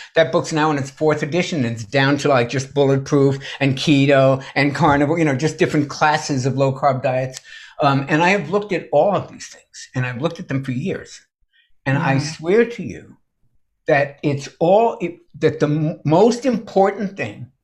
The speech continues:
Speaker 1: more important than any of those diets, what percentage of protein, what percentage of carbohydrates, what percentage of fat, what the macronutrient distribution is, what the, this ratio is, all of them pale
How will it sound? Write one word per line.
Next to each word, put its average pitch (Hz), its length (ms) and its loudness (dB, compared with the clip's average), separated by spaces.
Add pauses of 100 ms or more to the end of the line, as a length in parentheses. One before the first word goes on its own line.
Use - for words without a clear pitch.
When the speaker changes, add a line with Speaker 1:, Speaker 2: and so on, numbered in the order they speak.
(140)
Speaker 1:
more 196 280 4
important 190 500 -2
than 165 260 -2
any 254 280 2
of 208 100 2
those 185 240 -2
diets, 131 500 0
what 226 300 2
percentage 202 560 -6
of 156 100 -10
protein, 139 480 -4
what 233 220 4
percentage 180 540 -10
of 156 100 -12
carbohydrates, 135 720 -4
what 262 200 4
percentage 165 460 -8
of 135 120 -10
fat, 131 280 2 (160)
what - 240 0
the 226 60 2
macronutrient 160 720 0
distribution 139 640 -4
is, 135 180 0
what 277 260 2
the, 220 80 0
this 190 360 0 (180)
ratio 180 460 2
is, 165 100 -4 (460)
all 285 340 8
of 165 140 4
them 156 340 -2
pale 240 600 2